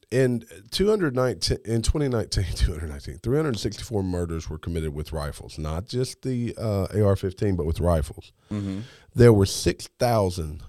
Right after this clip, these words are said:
Speaker 1: three hundred sixty-eight homicides committed with a handgun. Yet we never hear anyone talk about getting rid of handguns, right?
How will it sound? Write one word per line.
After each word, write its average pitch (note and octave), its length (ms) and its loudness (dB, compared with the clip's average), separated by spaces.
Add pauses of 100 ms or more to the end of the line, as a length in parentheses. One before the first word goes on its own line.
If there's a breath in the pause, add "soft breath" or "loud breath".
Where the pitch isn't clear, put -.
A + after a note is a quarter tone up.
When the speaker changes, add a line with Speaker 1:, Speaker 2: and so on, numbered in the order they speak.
(140)
Speaker 1:
three B2 160 0
hundred A2 280 2
sixty-eight G2+ 500 -2
homicides D#2+ 760 -4
committed D#2+ 300 -4
with C#2+ 100 -6
a D2 60 -8
handgun. D#2 340 -8 (380)
Yet B2+ 200 -4
we E3+ 120 4
never G#3 300 2
hear A#3+ 120 -6
anyone F#3 320 -2
talk D3 160 0
about B2 320 0 (240)
getting G2 180 -6
rid G#2 160 -2
of D#3+ 60 -2
handguns, G2+ 380 -8
right? A2+ 160 -6